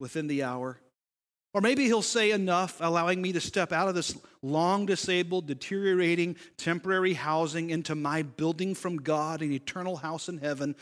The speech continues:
not built by human hands. In the meantime, these afflictions of mine,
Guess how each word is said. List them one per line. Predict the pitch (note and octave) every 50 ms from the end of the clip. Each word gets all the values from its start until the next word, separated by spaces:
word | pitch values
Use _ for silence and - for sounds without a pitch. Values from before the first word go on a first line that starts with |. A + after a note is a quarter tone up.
| - - - -
not | B2+ D3 D#3+ - - C3+
built | D3+ D3+ C#3+ D3+
by | D3+ D3 C#3+
human | B2 D3 C#3+ C3+ C#3 C3+
hands. | B2 A2+ A#2 A#2 A#2 B2 B2+ B2 - - - - - _ _ _ _ _ _ _ _ _ _ _ _ _ -
In | F#3+ G#3
the | A3 G#3
meantime, | G#3 G#3+ A3+ A3+ - - - D3+ C#3 C#3+ C#3+ D3 D#3+ - - - - -
these | - F3 A3 G3 -
afflictions | F#3 - - - G#3+ A#3 A#3 - - B3+ B3+ A#3+ G#3
of | A3 A3 F#3 E3
mine, | D#3+ D#3+ C#3+ C#3 C3 A#2+ B2 B2 A#2 A2+